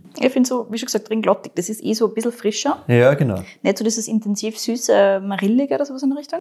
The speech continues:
Speaker 2: Nein, das gar nicht. Also ich, ich bin auch, wenn ich da reinriech,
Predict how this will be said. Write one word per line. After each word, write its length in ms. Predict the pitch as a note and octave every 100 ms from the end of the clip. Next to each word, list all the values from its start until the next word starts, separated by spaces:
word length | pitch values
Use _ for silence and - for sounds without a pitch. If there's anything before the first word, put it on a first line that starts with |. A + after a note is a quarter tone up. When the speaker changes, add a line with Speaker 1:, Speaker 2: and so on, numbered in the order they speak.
| -
Speaker 2:
Nein, 220 | A2 G#2+
das 200 | A#2+ A2+
gar 200 | G#2 G#2
nicht. 160 | F#2+ F2+
Also 180 | F#2+ G#2+
ich, 100 | - - - _
ich 160 | B2 A#2+
bin 180 | D3+ D#3
auch, 300 | A#2+ C3 - A2+
wenn 140 | A#2
ich 100 | A#2+
da 80 | A#2+
reinriech, 440 | G#2 A#2 A#2 B2+